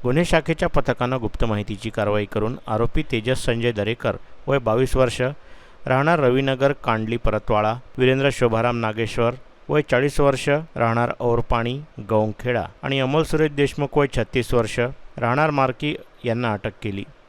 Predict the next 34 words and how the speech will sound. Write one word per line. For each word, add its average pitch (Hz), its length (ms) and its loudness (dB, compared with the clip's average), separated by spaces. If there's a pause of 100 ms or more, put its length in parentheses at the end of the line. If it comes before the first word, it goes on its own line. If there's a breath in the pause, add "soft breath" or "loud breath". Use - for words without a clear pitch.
त्यांचा 135 340 2
एक 160 100 -4
साथीदार 131 460 0
आरोपी 123 440 2
रोशन 123 340 0
सरदार 120 460 0
परतवाडा 120 560 0
हल्ली 113 280 -2
मुक्काम 120 480 -4
वलगाव 113 380 0 (120)
हा 131 80 2
फरार 131 340 2
आहे. 98 220 -4 (260)
पोलिसांनी 170 400 4
आरोपीच्या 139 560 2
ताब्यातून 123 480 0 (240)
हिरो 143 200 4
पॅशन 147 480 2 (140)
एम 131 200 -2
एच 127 140 -2 (100)
तीस - 380 -4 (140)
ए 139 120 2
सी 165 180 0
त्र्याऐंशी 127 420 -2
चोपन्न, 123 600 2 (160)
किंमत 120 280 -2 (160)
पाच 117 240 0
हजार 117 220 -2
जप्त 107 420 -4
केली. 101 240 -6 (520)
याच्या 120 220 2
व्यतिरिक्त 117 440 -2
सोन्याचे 123 460 0
मंगळसूत्र, 131 680 2